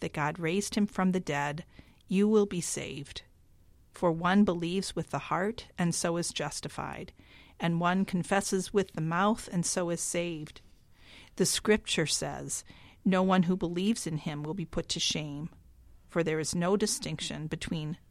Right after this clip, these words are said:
Jew and Greek. The same Lord is Lord of all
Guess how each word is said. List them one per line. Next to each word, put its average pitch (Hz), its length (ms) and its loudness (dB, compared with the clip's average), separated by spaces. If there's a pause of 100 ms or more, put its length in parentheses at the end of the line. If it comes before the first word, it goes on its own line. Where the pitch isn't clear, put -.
(160)
Jew 196 360 2
and 220 200 4
Greek. - 440 -10 (280)
The 170 80 0
same 202 460 4
Lord 190 380 2
is - 260 -6
Lord 170 260 4
of 190 180 -2
all 147 440 -2